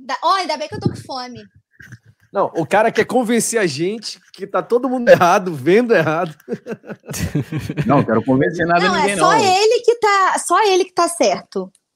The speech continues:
Speaker 3: Jamais.
Speaker 2: Não, tá certo, tá,
Speaker 3: E,
Speaker 2: importa
Speaker 3: e,
Speaker 2: que tá
Speaker 3: e
Speaker 2: certo, tá
Speaker 3: você,
Speaker 2: tudo
Speaker 3: e
Speaker 2: certo.
Speaker 3: qualquer um que entra num debate com esse pensamento aí é porque não tá afim de debater, você quer mudar a opinião do outro. Não, eu não penso
Speaker 2: Não, não, não. A gente tá
Speaker 3: É.
Speaker 2: falando do que aparece pra quem te assiste. Ninguém,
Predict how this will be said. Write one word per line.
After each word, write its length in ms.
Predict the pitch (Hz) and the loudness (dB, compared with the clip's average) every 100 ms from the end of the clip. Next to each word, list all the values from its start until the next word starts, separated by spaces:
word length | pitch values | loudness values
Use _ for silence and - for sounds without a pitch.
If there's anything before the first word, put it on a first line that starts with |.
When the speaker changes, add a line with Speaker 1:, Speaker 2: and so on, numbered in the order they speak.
| _ | _
Speaker 3:
Jamais. 400 | 110 123 - 120 202 | -4 0 2 2 0
Speaker 2:
Não, 80 | |
tá 80 | 202 | -4
certo, 460 | - 175 165 - - | -2 2 2 -2 -10
tá, 220 | - 147 120 | -8 -8 -2
Speaker 3:
E, 140 | 127 | 0
Speaker 2:
importa 220 | 156 165 | 2 2
Speaker 3:
e, 60 | 139 | 2
Speaker 2:
que 100 | - | 2
tá 40 | |
Speaker 3:
e 100 | 139 | 2
Speaker 2:
certo, 300 | 143 214 156 | 2 2 2
tá 60 | 143 | 0
Speaker 3:
você, 160 | 160 170 | 0 0
Speaker 2:
tudo 140 | 247 | 0
Speaker 3:
e 20 | 269 | -4
Speaker 2:
certo. 180 | 147 147 | -6 -4
Speaker 3:
qualquer 360 | 147 170 165 | -4 -2 -2
um 120 | 175 | -2
que 120 | 170 165 | -6 -6
entra 220 | 160 165 | -6 -6
num 120 | 165 160 | -4 -2
debate 460 | 151 135 139 135 | -2 0 -2 -4
com 100 | 143 | -8
esse 160 | 147 - | -10 -8
pensamento 600 | 143 139 135 135 135 131 | -8 -6 -4 -4 -4 -4
aí 340 | 120 117 135 | -2 -2 -2
é 60 | 147 | -4
porque 180 | 147 156 | -6 -8
não 60 | 170 | -6
tá 100 | 156 | -6
afim 160 | 160 | -6
de 80 | 160 | -6
debater, 360 | 165 180 180 120 | -2 -2 -2 -4
você 120 | 107 | -4
quer 80 | 110 | -2
mudar 440 | 113 120 120 110 | -2 -4 -4 -2
a 20 | 113 | -2
opinião 360 | 113 127 127 | -2 -4 -4
do 80 | 147 | -4
outro. 380 | 139 107 92 92 | -2 -4 -6 -14
Não, 360 | 98 101 98 95 _ _ | -14 -14 -14 -18 _ _
eu 80 | - | -2
não 180 | 113 104 | -2 -2
penso 260 | 113 123 131 | -4 -4 -4
Speaker 2:
Não, 120 | 131 | -4
não, 180 | 120 123 | -4 -4
não. 220 | 113 101 _ _ - _ _ | -8 -12 _ _ -20 _ _
A 60 | 127 | -6
gente 180 | 151 285 | -2 0
tá 80 | 180 | 2
Speaker 3:
É. 40 | 104 | 2
Speaker 2:
falando 300 | 170 175 180 | 2 2 2
do 140 | 180 | 0
que 100 | 175 | 0
aparece 640 | 185 208 170 147 175 190 190 | -2 0 0 2 0 0 -4
pra 180 | 180 | -6
quem 180 | 170 196 | -4 -6
te 100 | 208 - | -8 -12
assiste. 460 | - 156 127 - | -8 -6 -6 -6
Ninguém, 680 | 143 196 160 185 240 254 | -6 -4 -2 -2 -2 -4